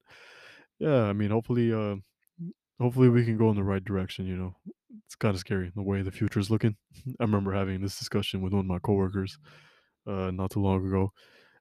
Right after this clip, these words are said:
and, um, you know, I, things always spark up a conversation, uh, at work.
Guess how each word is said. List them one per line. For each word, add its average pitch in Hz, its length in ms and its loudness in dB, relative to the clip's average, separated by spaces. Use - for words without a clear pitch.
and, 101 260 2
um, 98 300 0
you 147 100 4
know, 143 200 12
I, 117 120 6
things 170 320 6
always 160 300 2
spark - 280 -2
up 120 140 -2
a - 40 -4
conversation, 98 680 -4
uh, 92 220 -6
at 98 140 -8
work. 92 160 -4